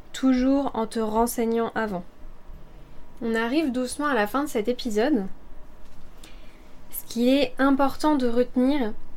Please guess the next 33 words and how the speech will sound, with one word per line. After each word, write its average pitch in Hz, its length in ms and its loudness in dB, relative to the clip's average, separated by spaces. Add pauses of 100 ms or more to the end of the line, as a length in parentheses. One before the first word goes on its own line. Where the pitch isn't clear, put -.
(340)
c'est - 240 2
que 254 140 0
tes 254 200 2
règles 247 320 4
douloureuses, 240 480 2
elles 214 120 2
peuvent 247 260 2
venir 240 520 4
d'une 208 200 4
maladie, 214 440 4
d'une 214 300 4
maladie, 214 440 4
pardon, 226 360 2
gynécologique. 214 840 0 (520)
Donc 208 120 2
si - 160 -4
tu - 160 0
as 247 80 8
des 233 140 2
doutes, 277 360 -2 (280)
va 226 340 2 (160)
consulter 240 500 2
pour 220 160 -2
faire 202 160 2
des 202 180 2
examens 208 340 2
complémentaires. 196 680 -4 (360)
Mais 233 420 4 (320)
elles 214 160 2
peuvent 285 280 6
aussi 262 320 0
être 247 300 2
dues 247 300 0